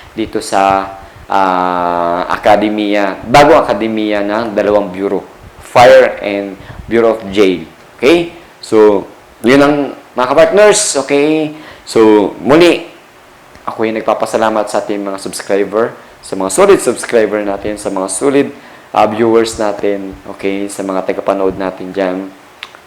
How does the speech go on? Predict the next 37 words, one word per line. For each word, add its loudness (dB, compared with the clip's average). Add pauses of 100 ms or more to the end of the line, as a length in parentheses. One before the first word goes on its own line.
Thank 0
you, 4
hug 0
kayo 0
sa -2
akin, -6
mga -4
partners. -10
Always -4
ingat -4
kayo. 2 (320)
And -8
sa -6
mga -2
tropa 0
natin, -2 (260)
ingat -10
kayo -2
sa -8
mga -6
duties -8
ninyo. 0 (580)
And, -2
ah, -2
syempre, 0
sa -4
mga 0
aspirant 2
applicant -6
natin -4
na -4
namomotivate -4
natin, -4
okay, -8 (320)
nabibigyan -4
natin -2
ng -4